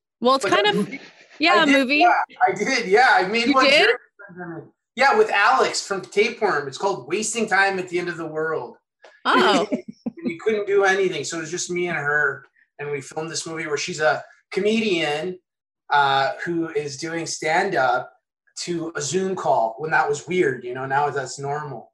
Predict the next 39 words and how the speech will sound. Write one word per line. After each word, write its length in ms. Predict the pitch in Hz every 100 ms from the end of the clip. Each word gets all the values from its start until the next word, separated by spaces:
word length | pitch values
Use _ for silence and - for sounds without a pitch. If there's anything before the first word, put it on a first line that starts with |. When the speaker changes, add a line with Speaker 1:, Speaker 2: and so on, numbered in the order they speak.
| _
Speaker 2:
But 120 | - 247
back 340 | 220 196 190
Speaker 1:
Yeah. 60 | 190
Speaker 2:
then 120 | 214
it 100 | -
was 140 | - -
like, 180 | 427 -
"Look 160 | - -
at 100 | 127
what's 240 | 131 127
happening, 680 | 139 120 - 131 123 - - _ _ _ 180 -
the 80 | -
Zoom." 1080 | - - - - - 226 _ _ _ 269 - 233
Now 140 | - -
we're 140 | 196
always 500 | 196 208 196 180 139
<laughs> 60 | -
on 80 | 170
Zoom. 520 | - 175 139 147 135
It's 220 | 135 -
not 180 | 175 175
even 280 | 165 160 160
that 180 | 160 160
interesting 420 | 160 156 - 143
anymore. 280 | 139 135 - -
But 60 | 226
you 40 |
should 140 | 220 226
check 180 | 240 247
it 80 |
out. 160 | 269 220
Wasting 280 | 165 - 180
Time 200 | 185 180
at 80 | 170
the 80 |
End 80 | 175
of 80 | 165
the 80 | 170
World. 320 | 170 156